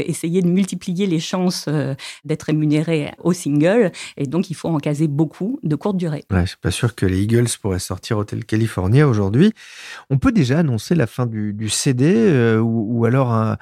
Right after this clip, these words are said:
Speaker 2: pour le C D, un avenir à, à la vinyle, quelque chose pour les Happy Few ?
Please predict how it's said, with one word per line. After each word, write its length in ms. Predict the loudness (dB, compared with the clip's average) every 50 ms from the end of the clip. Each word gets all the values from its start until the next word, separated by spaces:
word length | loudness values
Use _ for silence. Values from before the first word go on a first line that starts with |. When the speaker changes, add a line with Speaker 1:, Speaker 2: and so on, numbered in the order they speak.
| -10 -20 -20 -12 -6
Speaker 2:
pour 160 | -2 0 0
le 60 | 0
C 200 | 0 0 0 0
D, 120 | 2 2 2
un 160 | 2 2 2
avenir 360 | 2 0 2 2 2 2 4
à, 180 | 4 4 2 2
à 220 | 0 0 0 0
la 120 | 2 2 2
vinyle, 400 | 2 2 2 4 4 2 2 2
quelque 200 | 0 0 0 0
chose 220 | -2 -2 -4 -2
pour 140 | 0 0 2
les 100 | 2 2
Happy 220 | 2 0 -2 -4
Few ? 560 | -4 -4 -6 -6 -4 -2 -2 -2 -2 -2 -2